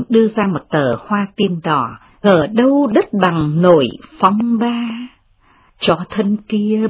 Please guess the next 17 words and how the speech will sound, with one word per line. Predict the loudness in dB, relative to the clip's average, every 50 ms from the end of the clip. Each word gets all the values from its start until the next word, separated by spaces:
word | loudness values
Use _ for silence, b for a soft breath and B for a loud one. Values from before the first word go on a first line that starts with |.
| 0 0
bỗng | 0 0 0 -2 -4
hóa | -4 -2 -2 0 0 0 0 -2 -4
hồn | -6 -4 0 2 2 2 2 0 -4 -6 -8 -10 -10
ma, | -8 -6 -6 -6 -6 -6 -8 -8 -10 -14 -16 _ _ _ _ _ _ _ _ _ _ 0
cùng | 4 4 4 4 0 -6 -8
ai | -8 -6 -4 -2 0 0 0 0 -2 -2
chuyện | 0 2 2 2 2 -2 -4 0
đượm | 2 2 2 2 -2 -4
đà, | -2 0 0 0 0 -2 -2 -4 -6 -8 -10 -14 -18 B B B B B B B B
nước | 2 4 4 4 4 0 _
chảy | -4 -2 -2 -2 -2 -4 -6 -8 -8 -4
xuôi | -2 2 2 4 4 4 4 4 2 2 0 -2
lại | -4 -4 -2 0 0 0 -2 -4 -8 -14 _ _
quay | -6 -4 -2 2
ngược | 2 2 2 2 0 0 -2 -2 -4 _ _ _ -16
được | -12 -8 -6 -4 -2 -2 -4 -4 _ _
a. | -10 -10 -8 -10 -10